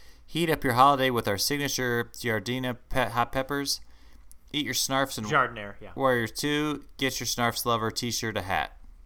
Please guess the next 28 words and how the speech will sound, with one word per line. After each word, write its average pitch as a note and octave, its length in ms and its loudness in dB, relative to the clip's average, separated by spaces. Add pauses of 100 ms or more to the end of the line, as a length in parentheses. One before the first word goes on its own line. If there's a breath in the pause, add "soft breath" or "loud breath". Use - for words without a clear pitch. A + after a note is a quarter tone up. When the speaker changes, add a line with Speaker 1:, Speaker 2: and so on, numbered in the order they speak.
(500 soft breath)
Speaker 2:
Now, F#3+ 140 0
this B3 180 -2
I A3+ 100 4
feel G3+ 160 0
bad D3 200 0
about. B2+ 300 -2
Once F#3+ 260 -2
I F3 80 2
used C#3+ 540 -4
our C3 220 0
email B2 480 -6
for B2+ 580 -4 (440)
Snarfs - 640 -2 (240)
to - 80 -6
get C#3+ 160 -4
that B2+ 160 -6
breakfast C#3 320 -8
sandwich, C3+ 320 -8
it C3 140 -8
did D3 180 -4
sign C3 300 -4
us A#2+ 140 -8
up A#2+ 200 -4
automatically A2 600 -8 (100)
for G#2+ 160 -10
Snarfs A2+ 540 -10 (720 soft breath)
marketing C#4 400 6
emails, F4 480 -4